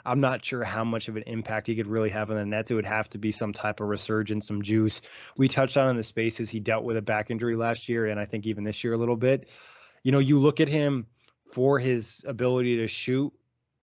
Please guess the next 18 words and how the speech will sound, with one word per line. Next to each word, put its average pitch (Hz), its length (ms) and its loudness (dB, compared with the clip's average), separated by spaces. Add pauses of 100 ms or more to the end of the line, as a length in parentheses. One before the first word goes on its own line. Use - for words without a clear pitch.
(140)
at 123 240 -2
the 127 80 -2
big 123 180 0
man 135 180 2
position, 139 580 0
but 120 160 -4
then 123 120 0
it's 120 160 -4
like, 110 180 -2 (800)
you 139 100 -4
know, 120 120 0
defensively, 131 720 0
he's 120 320 -6
not 117 320 -6
really 117 220 -4
that 107 220 -4
great 107 260 -8
anymore. 123 480 0